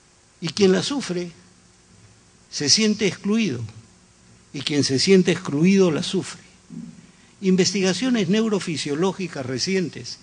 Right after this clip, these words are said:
que comparan dos tipos de experiencia en el mismo sujeto, usando las imágenes funcionales obtenidas por resonancia magnética, sugieren que el dolor psíquico,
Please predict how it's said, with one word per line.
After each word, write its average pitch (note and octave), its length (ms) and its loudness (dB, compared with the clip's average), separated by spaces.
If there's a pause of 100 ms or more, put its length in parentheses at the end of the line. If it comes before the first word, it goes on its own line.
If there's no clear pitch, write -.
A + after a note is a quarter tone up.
(340)
que D3 140 -2
comparan F#3 480 0
dos G3 220 2
tipos F#3 340 -2
de D3 80 -2
experiencia D3 880 -2 (340)
en D3 160 -2
el D#3 160 4
mismo F#3+ 380 4
sujeto, D3+ 580 -4 (460)
usando G3 480 4
las D#3 200 0
imágenes E3+ 560 2
funcionales D#3 920 -2 (360)
obtenidas D#3 640 0
por C#3 200 -4
resonancia D#3 720 -2
magnética, G3+ 720 -4 (480)
sugieren G#3 720 -2 (320)
que D3+ 100 -4
el C#3+ 100 -4
dolor F3+ 380 4
psíquico, C3+ 720 -6